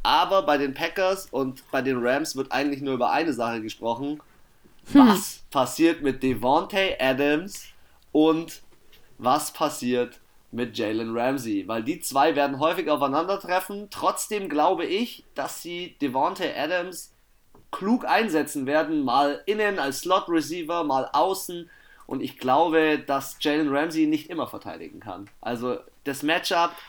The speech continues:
Speaker 1: wird super spannend.
Speaker 2: Also
Speaker 1: Ich
Speaker 2: es
Speaker 1: glaube auch,
Speaker 2: ist
Speaker 1: die Rams kämpfen.
Speaker 2: Es ist wild, weil es ist ja mit einer der besten Defensive gegen mit einer der besten Offensive,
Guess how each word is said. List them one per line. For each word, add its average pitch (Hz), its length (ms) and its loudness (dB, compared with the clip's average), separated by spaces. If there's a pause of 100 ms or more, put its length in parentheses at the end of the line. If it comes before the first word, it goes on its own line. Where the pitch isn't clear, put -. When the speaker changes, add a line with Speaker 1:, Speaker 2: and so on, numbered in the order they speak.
(520)
Speaker 1:
wird 139 640 0 (140)
super 190 440 0
spannend. 160 400 4
Speaker 2:
Also 214 140 4
Speaker 1:
Ich 240 40 6
Speaker 2:
es 226 40 2
Speaker 1:
glaube 254 220 6
auch, 311 60 4
Speaker 2:
ist - 80 -8
Speaker 1:
die 165 100 6
Rams 156 340 4
kämpfen. - 420 -4 (760)
Speaker 2:
Es 214 140 4
ist 214 280 0
wild, 294 360 6 (360)
weil 190 220 6
es 202 80 2
ist 214 160 4
ja 208 120 6
mit 226 240 2 (180)
einer 214 200 4
der 180 160 4
besten 240 500 4
Defensive 214 760 0 (600)
gegen 208 500 2 (300)
mit 220 220 4
einer 202 260 0
der 185 140 0
besten 214 580 4 (120)
Offensive, 214 680 2